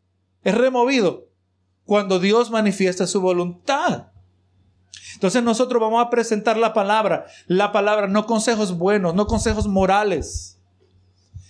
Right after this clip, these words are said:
que necesariamente no son malos,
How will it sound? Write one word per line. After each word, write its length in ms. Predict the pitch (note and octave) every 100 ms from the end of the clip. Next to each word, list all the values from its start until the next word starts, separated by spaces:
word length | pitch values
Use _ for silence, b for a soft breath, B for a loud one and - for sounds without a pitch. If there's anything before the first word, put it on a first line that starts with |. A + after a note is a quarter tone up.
| b
que 340 | - F#3+ F#3 -
necesariamente 1040 | G#3 G3+ G3+ G3+ G#3+ G#3+ G#3+ A3 G#3+ A3
no 200 | G3 G3+
son 240 | G3+ G#3 F#3+
malos, 500 | G3+ G3+ F3+ E3